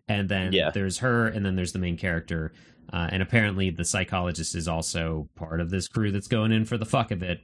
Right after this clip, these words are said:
Speaker 1: but, you know, but it's all ladies, so fuck off every other movie that came out this year with lack
Speaker 2: Look,
Speaker 1: of strong leads like that.
Speaker 2: go watch that Red Letter Media thing, because they
Speaker 1: Yep.
Speaker 2: break it down, so there you go.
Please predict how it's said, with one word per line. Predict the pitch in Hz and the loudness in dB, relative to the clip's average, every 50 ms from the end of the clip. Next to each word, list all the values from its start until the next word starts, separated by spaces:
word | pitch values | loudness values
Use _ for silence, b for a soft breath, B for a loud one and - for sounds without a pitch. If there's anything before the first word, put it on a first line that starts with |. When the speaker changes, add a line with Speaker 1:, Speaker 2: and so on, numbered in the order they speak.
| _ | _
Speaker 1:
but, | - 90 85 80 78 - - | -2 0 0 -2 -4 -6 -6
you | - 90 85 | -4 -2 -2
know, | 82 78 78 78 B B B B | -2 -2 -4 -6 B B B B
but | - 110 | 2 2
it's | 104 - | 4 2
all | 120 120 123 120 | 2 0 0 0
ladies, | 117 147 175 165 143 135 131 - - - - _ _ _ _ _ - | 0 0 2 2 2 0 0 -2 -6 -8 -12 _ _ _ _ _ -6
so | - - 98 98 101 101 98 101 101 98 98 - _ _ _ _ - | -2 0 0 0 0 0 0 0 0 -2 -4 -6 _ _ _ _ -2
fuck | - 120 107 - | -2 -2 0 0
off | 127 123 117 110 - | 0 0 0 2 0
every | 123 120 120 131 127 | 0 0 2 2 2
other | 123 120 113 | 2 2 2
movie | 110 120 131 135 127 | 2 4 4 2 2
that | 117 113 110 | 0 0 0
came | - 135 135 131 | 2 2 2 4
out | 135 139 - - | 2 2 2 0
this | 113 104 - - | -2 -4 -2 -2
year | 107 104 110 107 | -2 -2 -2 -2
with | 98 95 87 - - - _ _ - | -4 -4 -4 -6 -12 -20 _ _ -6
lack | 92 98 135 131 123 120 113 | -2 2 4 4 4 4 2
Speaker 2:
Look, | |
Speaker 1:
of | 107 101 98 95 95 - - - _ _ _ _ _ _ _ _ | 0 -2 -4 -6 -8 -10 -14 -18 _ _ _ _ _ _ _ _
strong | - - - - 95 95 107 117 123 | -12 -6 -2 -2 0 2 2 2 2
leads | 131 139 131 127 104 | 2 0 0 0 0
like | 110 104 98 - - | 0 0 0 -2 -2
that. | 85 82 - | -4 0 2
Speaker 2:
go | 151 160 175 | 2 4 4
watch | 180 185 185 190 190 - - | 4 4 4 2 2 0 0
that | 190 175 180 165 | 2 2 2 4
Red | 175 170 165 | 4 4 4
Letter | 160 165 160 151 151 143 | 4 4 6 6 4 4
Media | 139 139 135 120 113 113 107 | 4 4 4 4 4 2 2
thing, | - - 110 101 95 95 98 | 2 2 2 2 2 0 -4
because | 101 - - 110 98 | -2 -2 -2 0 2
they | 117 117 117 | 2 2 4
Speaker 1:
Yep. | 92 | 4
Speaker 2:
break | 120 120 117 117 | 2 2 2 2
it | 127 - - | 0 0 2
down, | 104 90 85 80 76 78 | 2 2 2 2 0 -2
so | 78 - 104 98 | -4 -4 -4 0
there | 85 104 104 | 2 2 4
you | 104 101 104 | 4 2 2
go. | 98 101 87 80 - | 2 2 2 2 2